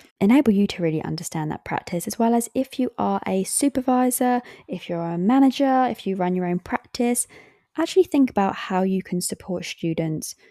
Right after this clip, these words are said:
from this information, from this article, from whether that's students, whether that's new graduates, whether that's anybody new that's starting in your practice,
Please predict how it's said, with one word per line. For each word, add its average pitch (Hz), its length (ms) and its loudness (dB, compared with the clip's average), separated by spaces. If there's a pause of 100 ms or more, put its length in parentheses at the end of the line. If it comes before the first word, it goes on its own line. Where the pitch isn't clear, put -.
(160)
from 185 260 -2
this 180 140 0
information, 165 560 -4
from 175 140 -8
this 160 200 -6
article, 160 640 -6 (300)
from 165 300 -6 (100)
whether 175 260 -8
that's 160 220 -10
students, 262 680 -4 (320)
whether 175 340 -2
that's - 800 -2 (160)
new 180 220 4
graduates, 254 760 2
whether 180 260 -4
that's 165 420 -4
anybody 170 500 -2
new 190 260 4
that's 247 220 -2
starting 220 440 -2
in 214 120 2
your 214 100 0
practice, - 640 -8